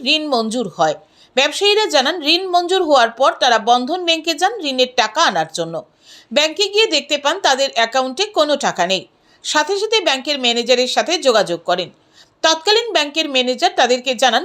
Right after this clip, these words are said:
পূর্বতন ব্যাংক ম্যানেজার অভিজিৎ সরকারের মৃত্যু হয়েছে, আর ব্যাংক কর্মী প্রীতম শীলের কোনো হদিশ পাওয়া যাচ্ছে না।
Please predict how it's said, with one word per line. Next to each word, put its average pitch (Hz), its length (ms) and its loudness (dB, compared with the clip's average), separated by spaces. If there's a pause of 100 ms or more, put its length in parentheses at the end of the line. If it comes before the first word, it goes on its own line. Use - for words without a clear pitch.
পূর্বতন 392 520 -2
ব্যাংক 254 280 0
ম্যানেজার 247 480 0
অভিজিৎ 330 400 0
সরকারের 285 520 2
মৃত্যু 233 340 -4
হয়েছে, 170 360 -2 (560)
আর 214 180 2
ব্যাংক 277 320 -2
কর্মী 403 260 -2
প্রীতম 302 380 -2
শীলের 294 360 -2
কোনো 262 240 2
হদিশ 262 360 0
পাওয়া 240 200 2
যাচ্ছে 175 380 -2
না। 165 120 -4